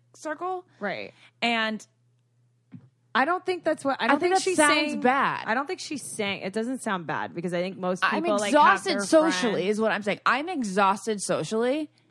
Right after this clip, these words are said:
Speaker 1: And I think I'm gonna, like, not like my life as much.
Speaker 2: Right.
Speaker 1: And I'm not gonna, like, be as happy of a person if I find myself forced to be in more social situations.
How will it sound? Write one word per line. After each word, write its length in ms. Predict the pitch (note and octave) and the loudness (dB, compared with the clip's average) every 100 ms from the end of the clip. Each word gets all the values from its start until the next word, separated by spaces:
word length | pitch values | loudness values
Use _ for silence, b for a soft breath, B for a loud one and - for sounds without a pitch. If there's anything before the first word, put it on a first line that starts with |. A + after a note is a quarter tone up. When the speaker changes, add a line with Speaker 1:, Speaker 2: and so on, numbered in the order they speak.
| b b b - | b b b -2
Speaker 1:
And 200 | A#3 - _ _ | 0 -2 _ _
I 220 | G3+ A3 | 0 2
think 240 | C4 D#4+ C4 | 0 -2 0
I'm 220 | G3+ G3+ | 2 2
gonna, 240 | A3+ B3 A3 | 0 0 0
like, 380 | F#3+ E3+ - - _ _ - | 0 -2 -4 -16 _ _ -4
not 340 | G#3+ G3+ E3 D3 | 0 2 2 2
like 200 | F#3+ G3 | -2 0
my 160 | F#3+ | -2
life 320 | E3 D3 F#3+ | 0 -2 -2
as 160 | A#3+ A#3 | -2 -2
much. 480 | C4 C#4 - - - | -2 -2 -6 -10 -12
Speaker 2:
Right. 320 | F3+ D3 A2+ - - | -12 -10 -10 -10 -2
Speaker 1:
And 80 | A3 | 0
I'm 120 | G3+ | 2
not 180 | F#3 F#3+ | 0 0
gonna, 120 | A#3 | -2
like, 180 | G#3+ - - F3 | -2 -4 -8 -4
be 200 | F#3 G3 | -2 0
as 160 | F#3+ | -2
happy 320 | F#3+ D#3 G3 F#3+ | -2 -2 0 -2
of 60 | |
a 60 | F#3 | -4
person 500 | - D#3 E3+ C#4 B3+ | -2 -4 -2 -4 -2
if 100 | G3+ | -2
I 140 | F#3 | -2
find 320 | E3 F#3 F3+ | 0 0 0
myself 400 | F#3+ F3+ F#3+ E3 | -2 -2 -2 -4
forced 720 | - - G3 D#3+ E3 - - _ - | -6 -8 -2 -2 -4 -10 -16 _ -10
to 120 | F#3+ | -6
be 220 | G3 E3 | -2 -2
in 80 | E3 | -2
more 240 | D#3 C3+ | -2 -2
social 300 | D#3+ A#2 A2+ | -2 -6 -6
situations. 380 | D3+ D3+ - B3+ | -10 -8 -2 0